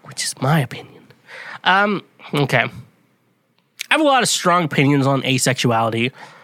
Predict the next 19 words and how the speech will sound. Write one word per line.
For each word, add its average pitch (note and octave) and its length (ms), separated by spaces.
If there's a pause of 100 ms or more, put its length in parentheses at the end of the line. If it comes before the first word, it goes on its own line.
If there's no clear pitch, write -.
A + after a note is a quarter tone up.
(1200)
but C3+ 300
I, E3 320
I - 20
wanna A3 400
say G#3+ 260
in E3 80
your D#3 120
situation, E3 840 (760)
uh, A#2 240 (880)
either G3 360 (1120)
the D3 280
point E4+ 320
of C#4 60
a F#3 40
girlfriend C#3 640
is B2+ 400 (480)
a D#3 80
best D3+ 400
friend C3+ 560